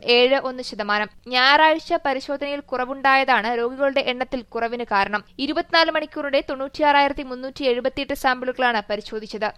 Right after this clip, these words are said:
രണ്ട് ലക്ഷത്തി മുപ്പത്തിരണ്ടായിരത്തി എണ്ണൂറ്റി പന്ത്രണ്ട് പേരാണ് ചികിത്സയിലുള്ളത്. എഴുപത് ആരോഗ്യ പ്രവർത്തകർക്കും രോഗം ബാധിച്ചു. ഇരുപത്തിയെട്ട് മരണങ്ങളും റിപ്പോർട്ട് ചെയ്തു. ജില്ലകളിൽ.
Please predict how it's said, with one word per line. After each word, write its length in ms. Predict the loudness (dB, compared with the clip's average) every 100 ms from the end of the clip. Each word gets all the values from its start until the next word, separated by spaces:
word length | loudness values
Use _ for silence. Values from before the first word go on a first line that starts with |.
| 0
രണ്ട് 240 | 2 4
ലക്ഷത്തി 360 | 2 0 -6 -8
മുപ്പത്തിരണ്ടായിരത്തി 800 | -8 -8 -6 0 4 4 2 -2
എണ്ണൂറ്റി 340 | -4 -6 -10
പന്ത്രണ്ട് 400 | -4 -4 -2 -4
പേരാണ് 380 | -2 0 2 0
ചികിത്സയിലുള്ളത്. 680 | -4 -8 -8 -6 -6 -2 -2 0 2
എഴുപത് 400 | 2 4 2 4 8
ആരോഗ്യ 400 | 8 6 0 -2
പ്രവർത്തകർക്കും 600 | -2 -2 -2 -4 -6 -6
രോഗം 300 | -4 -4 -2
ബാധിച്ചു. 380 | 0 -2 -2 -10 -12 _ -12
ഇരുപത്തിയെട്ട് 500 | -6 -4 -4 -6 -2
മരണങ്ങളും 500 | 0 0 -4 -6 -8
റിപ്പോർട്ട് 380 | -12 -6 -6 -6
ചെയ്തു. 280 | -6 -6 -6 -4
ജില്ലകളിൽ. 480 | 2 4 6 4